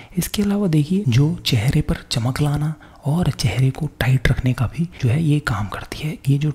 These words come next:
tretinoin होता है ये क्या करता है, protein synthesis को increase करता है locally skin के ऊपर, collagen को बढ़ाता है। तो उससे क्या होता है, झुर्रियाँ और भी जो समस्याएं हैं वो सारी समस्याएं सही होती हैं इस दवाई के उपयोग से।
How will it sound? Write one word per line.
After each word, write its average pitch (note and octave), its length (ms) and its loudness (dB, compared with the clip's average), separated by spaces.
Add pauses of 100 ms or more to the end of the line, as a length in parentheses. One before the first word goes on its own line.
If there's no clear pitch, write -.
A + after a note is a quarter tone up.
tretinoin B2 500 0
होता C#3+ 220 -4
है D#3 180 0
ये C#3+ 140 2
क्या D3+ 160 -2
करता - 280 -4
है, C#3+ 120 0 (180)
protein D3 440 2
synthesis C3+ 500 -2
को D3 120 0
increase B2+ 440 2
करता - 300 0
है D#3+ 120 4
locally B2 480 4 (100)
skin B2+ 300 -2
के B2 160 -4
ऊपर, - 260 0
collagen B2+ 440 4
को C3 140 0
बढ़ाता F#2 320 4
है। - 120 -6 (180)
तो E3 80 0
उससे D3+ 200 -2
क्या C#3+ 140 2
होता D3+ 240 0
है, D#3+ 220 2 (260)
झुर्रियाँ B2 640 8 (240)
और D#3 220 2
भी F3+ 140 6
जो E3+ 120 2
समस्याएं C#3 480 2
हैं D#3 100 2
वो D3 220 0
सारी B2 280 0
समस्याएं B2+ 460 -4
सही A#2+ 280 0
होती A2 280 2
हैं C3+ 120 0
इस - 160 -4
दवाई A2 160 2
के - 140 -2
उपयोग G2 320 -4
से। - 180 -12